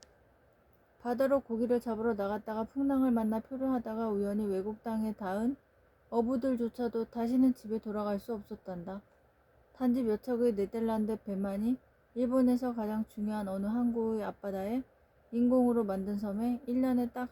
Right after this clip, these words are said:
한 번만 들어올 수 있다는 허락을 받았을 뿐이란다. 일본 사람들은 거의 이백 년 동안 그들의 관습대로만 살아왔고,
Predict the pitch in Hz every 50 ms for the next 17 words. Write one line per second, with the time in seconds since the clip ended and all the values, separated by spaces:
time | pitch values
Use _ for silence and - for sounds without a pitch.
0 | - 269 269 277 277 277 262 277 269 269 254 254 247 254 262 262 262 262 254 -
1 | 214 208 220 214 214 214 208 - - 208 190 185 - - - 208 226 240 254 254
2 | - - 269 277 269 254 254 262 254 - - 190 185 202 196 - - 226 220 -
3 | 247 240 240 226 202 196 180 180 180 202 220 - - _ _ _ _ _ _ _
4 | _ _ _ _ _ _ _ _ _ 233 247 226 254 262 254 - 262 247 233 240
5 | 233 220 208 226 233 269 302 311 262 - - - 214 220 220 226 240 262 277 262
6 | 240 - 214 214 202 214 220 214 214 214 214 208 208 214 208 220 240 262 277 262
7 | - - 240 220 240 226 220 226 226 - 208 202 202 - 220 - - 214 208 208
8 | 208 202 202 202 202 - 226 220 220 214 202 202 196 - - 254 277 294